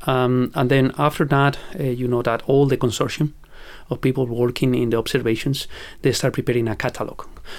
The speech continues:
So, uh, last year, two thousand twenty-one, it was released, the, the third version of that catalog. And in that ta-, catalog, they included, uh, I think, if I remember well,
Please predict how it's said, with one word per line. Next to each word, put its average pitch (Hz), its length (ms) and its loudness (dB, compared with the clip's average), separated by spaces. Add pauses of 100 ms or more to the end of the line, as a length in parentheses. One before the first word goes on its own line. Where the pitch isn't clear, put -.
(220)
So, 135 300 4
uh, 139 280 2
last 165 220 2
year, 151 160 4
two 147 140 0
thousand 127 680 0
twenty-one, 120 440 0
it 117 80 2
was 120 180 0
released, 117 460 -2 (120)
the, 123 200 -2
the 117 120 0
third 127 220 0
version 120 360 0
of 123 80 -4
that 117 180 -2
catalog. 120 480 -6 (420)
And 139 100 2
in 127 60 4
that 147 220 2
ta-, 131 160 -4 (100)
catalog, 123 400 0
they 123 80 2
included, 120 640 0
uh, 120 300 -4
I 123 60 -4
think, 123 260 -4
if 110 100 -8
I 131 60 0
remember 123 320 -2
well, 117 220 -4